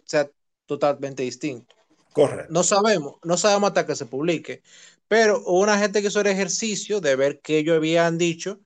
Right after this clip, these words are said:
Speaker 1: en sus hearings, los, los jueces que aparecen en el draft. Y yo veo, por ejemplo, aquí al, a Gorsuch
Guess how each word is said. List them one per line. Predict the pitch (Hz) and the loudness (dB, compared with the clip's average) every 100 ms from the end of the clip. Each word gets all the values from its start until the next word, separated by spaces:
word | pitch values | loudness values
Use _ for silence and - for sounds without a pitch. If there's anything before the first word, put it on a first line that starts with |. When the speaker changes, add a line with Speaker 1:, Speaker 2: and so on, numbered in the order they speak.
| _ _ _ _ - | _ _ _ _ -10
Speaker 1:
en | 135 139 131 | -6 -6 -8
sus | 135 131 - | -8 -10 -6
hearings, | 220 240 180 175 190 | 0 2 2 0 0
los, | 127 123 120 - | 0 0 -4 -12
los | 139 135 | -8 -8
jueces | - 139 143 156 - | -4 -2 -2 -6 -8
que | 139 131 123 | -4 -2 -2
aparecen | 131 131 127 143 | -2 -2 -2 -4
en | 135 131 | -8 -8
el | 131 | -2
draft. | 175 135 - _ _ _ _ _ _ _ - | 2 0 -2 _ _ _ _ _ _ _ -4
Y | 151 151 151 151 151 _ _ - _ - | 0 2 2 0 -6 _ _ -20 _ -6
yo | 147 156 | 0 2
veo, | 180 196 | 2 2
por | 202 196 | 2 2
ejemplo, | 190 190 202 | 0 0 -2
aquí | 196 - 208 214 - | -4 -6 -10 -8 -8
al, | - 139 135 131 123 117 117 _ _ _ _ _ _ | 0 2 2 2 -2 -6 -10 _ _ _ _ _ _
a | 131 139 | -2 0
Gorsuch | 165 202 - - 233 - | 2 2 0 -4 -10 -16